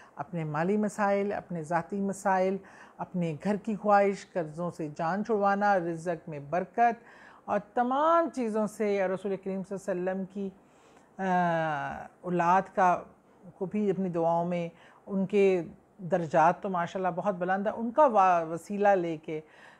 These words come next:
अपने शोहदाए करबला का वसीला लेके, उनकी हुर्मत पे कुर्बान होने का वादा करके आप अल्लाह से दरख्वास्त अपनी भेजें और मुझे उम्मीद है कि आपकी दरख्वास्त कभी रद्द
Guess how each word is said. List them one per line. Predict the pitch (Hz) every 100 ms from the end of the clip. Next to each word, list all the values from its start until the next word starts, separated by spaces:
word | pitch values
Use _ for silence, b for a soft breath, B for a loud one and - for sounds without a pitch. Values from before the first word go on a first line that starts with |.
| B
अपने | 185 196 214 214
शोहदाए | 196 233 233 208 233
करबला | 214 233 226 254 254 240
का | 220
वसीला | 180 170 190 175 170
लेके, | 160 160 160 180
उनकी | 208 214 208 214
हुर्मत | 175 185 226 285 -
पे | 214 151 b b b b _
कुर्बान | 226 202 202 233 294
होने | 262 240
का | 214 190
वादा | 160 156 156
करके | 151 156 147 160 156 b b
आप | 151 151
अल्लाह | 147 151
से | - 170 156 190 151
दरख्वास्त | 165 151 151 156 -
अपनी | 165 - 156
भेजें | 156 170 202 185 - b b -
और | 175
मुझे | 170 170
उम्मीद | - 170 185 175
है | 170 156 B B
कि | -
आपकी | 147 - 160
दरख्वास्त | 151 160 156 - -
कभी | 160 165
रद्द | 151